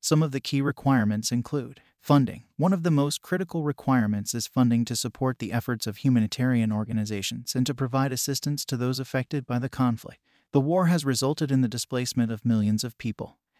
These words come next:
and there have been significant demands on the resources of humanitarian organizations. In order to meet the needs of those affected by the conflict, additional funding is required to support the efforts of these organizations.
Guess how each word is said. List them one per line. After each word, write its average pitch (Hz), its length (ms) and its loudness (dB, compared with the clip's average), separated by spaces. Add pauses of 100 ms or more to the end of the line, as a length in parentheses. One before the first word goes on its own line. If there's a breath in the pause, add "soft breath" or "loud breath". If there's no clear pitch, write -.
and 143 140 6
there 139 100 6
have 139 160 2
been 127 140 4
significant 120 680 -2
demands 117 420 4
on 110 140 2
the 110 80 -2
resources 123 600 -4
of 117 120 -8
humanitarian 151 760 -2
organizations. 120 920 -2 (180)
In 139 120 6
order 190 220 4
to 170 120 2
meet 156 220 2
the 123 80 0
needs 123 260 4
of 113 80 -2
those 117 220 0
affected 120 440 -2
by 107 140 -2
the 110 80 -4
conflict, - 540 -2 (220)
additional 135 500 2
funding 117 400 4
is 104 180 0
required 123 520 0
to 120 100 -4
support 143 420 -2
the - 140 -6
efforts 165 380 -2
of 135 100 -4
these 120 240 -2
organizations. 127 960 -2